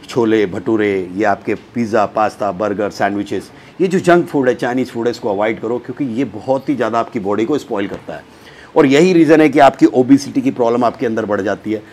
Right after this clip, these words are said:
फैटी लिवर या फिर बहुत सारी ऐसी प्रॉब्लम्स आपको जो है आ जाती हैं। तो आपने सबसे पहले इसको जो है अवॉइड करना है। अब तीसरी सबसे बड़ी चीज़ क्या है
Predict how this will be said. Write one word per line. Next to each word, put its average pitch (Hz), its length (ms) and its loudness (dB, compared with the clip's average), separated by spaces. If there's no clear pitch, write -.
फैटी 127 260 4
लिवर 120 420 4
या 123 120 4
फिर 123 140 0
बहुत 123 240 2
सारी 143 220 4
ऐसी 127 180 0
प्रॉब्लम्स 117 420 -2
आपको 104 240 -8
जो 107 140 -4
है 127 180 -6
आ 117 120 0
जाती 98 300 -4
हैं। 78 120 -14
तो 147 160 -10
आपने 156 220 0
सबसे 165 260 -6
पहले 139 220 -2
इसको 131 200 -6
जो 104 140 -4
है 131 160 -6
अवॉइड 101 260 -4
करना 80 240 -12
है। 73 80 -20
अब - 200 -6
तीसरी 202 320 -2
सबसे 190 280 -2
बड़ी 180 160 4
चीज़ 180 280 -6
क्या 156 220 8
है 143 200 0